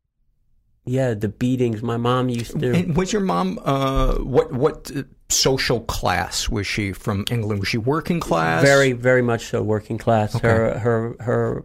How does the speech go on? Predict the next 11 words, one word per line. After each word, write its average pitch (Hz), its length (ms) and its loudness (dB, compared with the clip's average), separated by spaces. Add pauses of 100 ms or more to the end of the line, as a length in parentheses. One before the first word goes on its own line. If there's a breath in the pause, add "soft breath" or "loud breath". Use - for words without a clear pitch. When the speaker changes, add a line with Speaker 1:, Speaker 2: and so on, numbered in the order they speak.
(100)
Speaker 1:
uh, 120 380 0 (600)
her 131 200 -4
stepfather 117 680 0
that - 160 -4
she - 220 -6
was 110 280 -4
with, 113 400 -6 (120)
uh, - 280 -6
Bill, 120 540 -2 (600 soft breath)
for, 113 300 0 (140)
for 107 540 -2